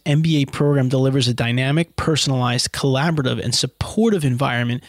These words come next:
for engineers to augment their technical capabilities with business understanding, acumen, and know-how. And they do it all through a format that affords working professionals like you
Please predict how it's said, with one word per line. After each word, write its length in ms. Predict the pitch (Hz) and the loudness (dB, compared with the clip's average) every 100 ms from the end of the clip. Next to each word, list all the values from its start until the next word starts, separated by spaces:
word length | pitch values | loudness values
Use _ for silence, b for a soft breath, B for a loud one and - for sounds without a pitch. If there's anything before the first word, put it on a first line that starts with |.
| B B | B B
for 160 | - - | -8 0
engineers 520 | 156 160 151 139 131 | 2 2 2 2 0
to 100 | - - | -4 -4
augment 420 | 147 139 127 117 | -2 0 -2 -2
their 80 | 120 | -4
technical 500 | - 143 147 131 131 | -4 -4 -4 -4 -4
capabilities 720 | - 143 127 127 131 123 123 | -2 -2 -2 0 0 -2 -2
with 260 | 131 - - | -4 -4 0
business 420 | 190 175 156 135 | 2 2 0 0
understanding, 640 | 131 120 - 120 117 117 B B B - | -2 -2 -2 -2 0 -2 B B B -6
acumen, 600 | 139 139 143 123 117 113 - | -4 -2 0 0 0 -4 -2
and 180 | 123 | 0
know-how. 380 | 123 127 120 - - _ _ _ - | 2 0 0 -4 -8 _ _ _ -4
And 100 | 147 | -2
they 60 | 147 | 0
do 240 | 165 196 | 2 2
it 60 | 175 | 2
all 180 | 175 | 0
through 200 | 156 156 | 0 0
a 40 | 123 | 0
format 400 | - 156 151 139 | 0 2 2 0
that 140 | 135 | -2
affords 360 | 123 - 147 131 | -2 0 0 0
working 460 | 127 147 156 202 | -2 -2 0 -2
professionals 680 | 190 160 156 147 - 143 135 | -2 -4 -2 -2 -2 -2 -4
like 200 | 131 135 | -4 -4
you 240 | 196 214 | 0 0